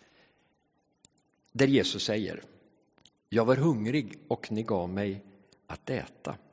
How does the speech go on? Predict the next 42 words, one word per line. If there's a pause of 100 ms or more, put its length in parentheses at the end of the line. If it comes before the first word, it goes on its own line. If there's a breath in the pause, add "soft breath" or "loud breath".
Jag
var
törstig (800 loud breath)
och
ni
gav
mig
att
dricka. (480)
Jag
var
hemlös (640 loud breath)
och
ni
tog
hand
om
mig. (480 soft breath)
Jag
var
naken (120)
och
ni
gav
mig
kläder.
Jag
var
sjuk
och
ni
såg
till
mig. (560 soft breath)
Jag
satt
i
fängelse (680 soft breath)
och
ni
besökte
mig."